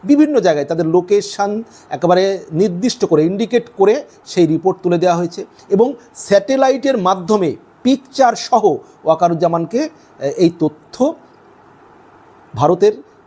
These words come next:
মানে, সেনাবাহিনীর যে টিম গিয়েছিল সেই টিম তুলে দিয়েছে। এবং ভারতের সেনাবাহিনী পরিষ্কার জানিয়ে দিয়েছে যে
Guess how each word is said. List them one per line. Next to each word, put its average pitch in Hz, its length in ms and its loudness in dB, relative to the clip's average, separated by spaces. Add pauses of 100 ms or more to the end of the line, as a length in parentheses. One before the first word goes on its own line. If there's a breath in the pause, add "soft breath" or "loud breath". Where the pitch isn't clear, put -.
মানে, 139 200 0
সেনাবাহিনীর 151 500 0
যে 151 120 -2
টিম 196 240 -4
গিয়েছিল 185 240 -2
সেই 185 180 -4
টিম 180 220 -2
তুলে 143 200 -4
দিয়েছে। - 300 -16 (320 loud breath)
এবং 254 200 0
ভারতের 190 260 0
সেনাবাহিনী 240 420 -2 (120)
পরিষ্কার 240 500 0
জানিয়ে 165 280 0
দিয়েছে 131 360 -6 (480 loud breath)
যে 151 300 2